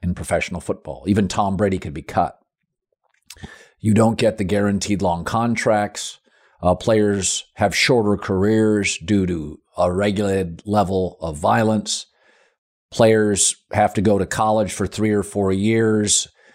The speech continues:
where they are just part of a collective. The biggest stars in college football, you know, it, it's often the coach. Nick Saban's bigger than any Alabama player.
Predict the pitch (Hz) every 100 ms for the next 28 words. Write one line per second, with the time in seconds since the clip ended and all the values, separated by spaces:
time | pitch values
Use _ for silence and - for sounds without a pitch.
0 | _ _ 101 104 110 107 101 - - 113
1 | 95 - 110 95 110 - 110 101 101 139
2 | 120 - 120 113 98 98 113 107 101 -
3 | 123 95 101 90 87 - _ _ - 135
4 | 104 85 - _ _ _ _ _ _ _
5 | _ _ _ 113 - - - 104 117 123
6 | 131 110 101 - 104 - 160 139 - -
7 | - - - 120 - - 147 135 113 101
8 | 123 110 107 117 113 107 104 101 95 87
9 | 123 127 73